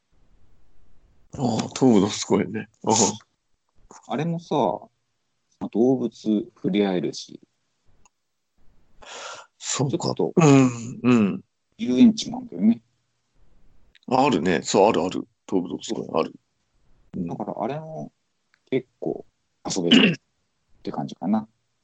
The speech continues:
Speaker 1: ああ。
Speaker 2: うん。まあ、ちょっと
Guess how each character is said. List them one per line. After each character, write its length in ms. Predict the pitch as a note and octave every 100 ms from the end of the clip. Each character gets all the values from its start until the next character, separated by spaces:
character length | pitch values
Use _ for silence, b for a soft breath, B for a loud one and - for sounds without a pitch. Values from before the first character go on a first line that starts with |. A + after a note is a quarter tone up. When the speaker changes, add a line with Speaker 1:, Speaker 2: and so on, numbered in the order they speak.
| _ _ _ _ _ - - - _ _ - - - -
Speaker 1:
あ 340 | - - - G1+
あ。 240 | - C3+ - _ _ _ _ -
Speaker 2:
う 40 | -
ん。 180 | - - - _ _ _ _ - - - - - _ - - - - - - A2+
ま 140 | B2+ -
あ、 40 |
ち 120 | -
ょ 40 | F#3
っ 40 |
と 280 | G#2 E2+ -